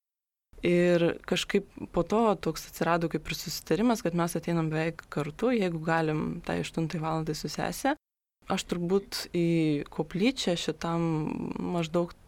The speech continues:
tokiam įsipareigojimui, manau, jau yra apie metai. Ir iš tikrųjų tai skiriasi, kaip ir kalbėjom, su tuo, kad kai tu ateini ir žinai,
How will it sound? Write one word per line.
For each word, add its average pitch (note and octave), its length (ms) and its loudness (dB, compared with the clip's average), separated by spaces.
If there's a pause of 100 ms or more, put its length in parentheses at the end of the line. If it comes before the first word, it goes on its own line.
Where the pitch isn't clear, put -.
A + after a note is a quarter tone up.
(120)
tokiam F3 420 0
įsipareigojimui, F3 1200 0 (460)
manau, E3+ 600 2
jau E3 240 2
yra D#3+ 340 2
apie D#3 220 -4
metai. E3+ 560 -2 (800)
Ir F3 420 4 (140)
iš - 160 -4
tikrųjų G3 400 2
tai F#3+ 160 2
skiriasi, G3+ 560 0
kaip E3+ 220 -4
ir E3 100 -2
kalbėjom, F3 400 0
su D#3+ 180 -6
tuo, F3+ 300 0
kad D#3+ 280 0 (540)
kai F#3+ 140 4
tu G3+ 160 2
ateini F#3+ 340 4
ir F3+ 60 4
žinai, F3+ 240 2